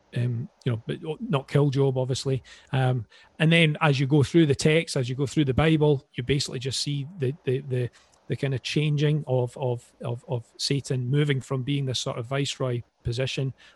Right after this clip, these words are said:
all the way through to ultimately being, um, just, just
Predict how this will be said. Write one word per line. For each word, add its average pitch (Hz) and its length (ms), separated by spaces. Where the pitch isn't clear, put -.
all 139 180
the 127 80
way 127 140
through 127 220
to - 180
ultimately 131 500
being, 120 360
um, 120 480
just, - 380
just - 260